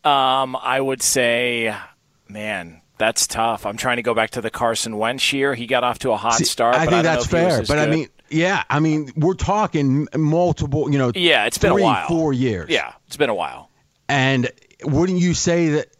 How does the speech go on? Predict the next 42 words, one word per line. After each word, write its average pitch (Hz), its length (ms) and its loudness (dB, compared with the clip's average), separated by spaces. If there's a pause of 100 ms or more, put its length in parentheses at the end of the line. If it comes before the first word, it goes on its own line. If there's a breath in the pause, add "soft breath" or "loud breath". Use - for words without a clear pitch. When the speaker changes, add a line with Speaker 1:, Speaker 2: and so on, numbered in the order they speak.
Speaker 2:
in 147 140 2
the 147 80 2
media 156 500 2
world 170 560 2
that 131 140 0
the 127 80 0
skepticism, 147 1080 0
that 131 220 0
the 127 140 0
Chargers 131 600 0
reach, 202 540 0 (220 loud breath)
they 156 100 0
needed 147 320 2
a 127 40 0
quarterback, 180 760 -2
he 170 100 0
was 135 140 0
the 139 120 2
only 147 240 2
viable 139 520 0
one, 185 320 0 (220 loud breath)
they 160 100 0
would 147 160 2
have 135 100 2
wanted 135 360 0
Tua 196 320 2
so 185 220 0
much. 175 240 0 (280 loud breath)
I 160 80 -2
mean, 165 160 2
that 208 240 0
was 160 220 0
the, 139 180 2
the, 131 560 -2
the 123 120 0
chatter. 107 560 -2 (340)
Speaker 1:
Yeah, 135 400 2
and 175 320 0
also 190 480 4
the 131 100 -2
fact 139 380 2
that 113 340 0